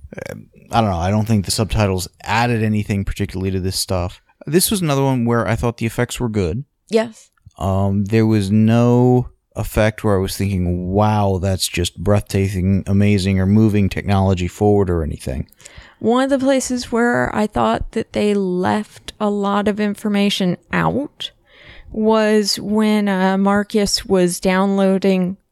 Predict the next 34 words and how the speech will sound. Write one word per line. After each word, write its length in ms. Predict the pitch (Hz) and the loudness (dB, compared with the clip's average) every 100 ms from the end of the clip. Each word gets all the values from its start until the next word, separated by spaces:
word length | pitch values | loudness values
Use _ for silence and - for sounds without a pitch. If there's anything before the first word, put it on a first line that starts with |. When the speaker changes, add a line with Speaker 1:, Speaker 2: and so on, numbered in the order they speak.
| _ | _
Speaker 2:
what 160 | 196 196 | -2 0
happened 240 | - 175 | -2 -4
to 60 | 170 | -4
him. 300 | 185 - 175 _ _ - | -4 -8 -16 _ _ 0
He 60 | |
Speaker 1:
Mm-hmm. 200 | 120 113 | 2 4
Speaker 2:
was 160 | 107 190 | 4 2
reading 360 | 214 214 214 | -2 -2 -2
information 600 | 208 202 220 196 196 214 | -2 -4 -4 -4 -4 -4
off 160 | 190 175 - | -4 -6 -8
the 80 | 190 | -8
screen 760 | - 208 208 196 196 196 196 | -6 -4 -2 -2 -2 -4 -6
quickly, 680 | - 208 196 196 196 202 196 _ _ - - - _ | -4 -4 -2 -2 -2 -4 -10 _ _ -20 -20 -20 _
and 220 | 190 190 | -2 0
we 140 | 202 208 | 0 0
got 420 | 190 190 190 - - | 2 0 -2 -6 -12
that, 340 | - 196 190 - _ _ | -4 -2 -2 -4 _ _
you 140 | 196 185 | -4 -2
know, 40 | |
he 180 | 180 196 | -2 -4
donated 480 | 180 190 185 190 190 | -2 -2 -2 -4 -2
his 180 | 190 180 | -2 0
body 340 | 196 190 185 185 | 0 0 0 -2
to 100 | 190 | -4
science, 720 | 202 180 175 180 175 165 - | -2 0 0 0 -2 -4 -6
that 180 | 156 - | -6 -6
Cyberdyne 800 | - 190 190 190 185 185 185 175 | -2 0 0 0 0 0 0 -2
worked 400 | 180 180 - - | -2 -2 -4 -2
on 220 | 180 180 | 0 0
him, 260 | 175 170 170 | -2 -4 -6
that 180 | - - | -8 -6
the 100 | - | -2
doctor 440 | 196 202 - 208 | -2 -2 -4 -2
died, 800 | 180 185 180 180 180 185 185 190 | 0 0 0 0 2 2 0 -4